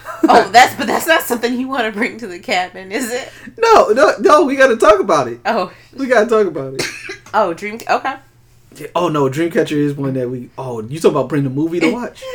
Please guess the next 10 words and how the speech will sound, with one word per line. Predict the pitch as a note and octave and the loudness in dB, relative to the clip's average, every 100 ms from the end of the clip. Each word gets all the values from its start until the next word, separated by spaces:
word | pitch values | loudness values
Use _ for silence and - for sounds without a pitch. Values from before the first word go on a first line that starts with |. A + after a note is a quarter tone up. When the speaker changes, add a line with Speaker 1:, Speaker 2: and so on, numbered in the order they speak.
| A4+ _ _ _ | -14 _ _ _
Speaker 2:
Yeah, | - A#2+ | -8 -6
I | C#3 | -4
can't | F3+ C#3+ | -2 0
wait | C#3 C3+ | 0 0
when | C#3 | 0
we | C#3+ C#3+ | 0 0
re-up | D3 C#3+ C3 | 2 2 2
with | C3+ | 0
our, | B2+ B2+ | -2 -4
uh, | C#3 C3+ C3+ | -4 -2 -2